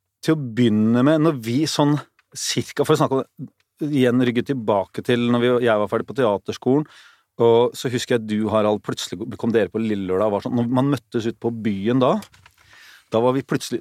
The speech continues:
du var, du ble plutselig ekstremt, eh, sånn kjent som alle skulle bort til, men jeg også, men det Vestavind-tida var jeg veldig,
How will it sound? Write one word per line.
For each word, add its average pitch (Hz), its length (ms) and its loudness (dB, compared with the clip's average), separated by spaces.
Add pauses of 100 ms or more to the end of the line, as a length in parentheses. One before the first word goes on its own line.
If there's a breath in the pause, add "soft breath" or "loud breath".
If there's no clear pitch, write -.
du 107 220 -6
var, 127 160 0
du 113 320 -8
ble 131 160 2
plutselig 117 260 -8
ekstremt, 90 800 -6 (160)
eh, 110 160 2
sånn 104 220 -2
kjent 101 260 -2
som 123 220 -6
alle 98 260 -6
skulle 107 220 -6
bort - 100 -16
til, 170 80 2
men 165 140 4
jeg 127 180 4
også, 127 160 0
men 131 140 2
det 135 100 2
Vestavind-tida 101 640 -2
var 113 140 2
jeg 117 80 -4
veldig, 101 240 -4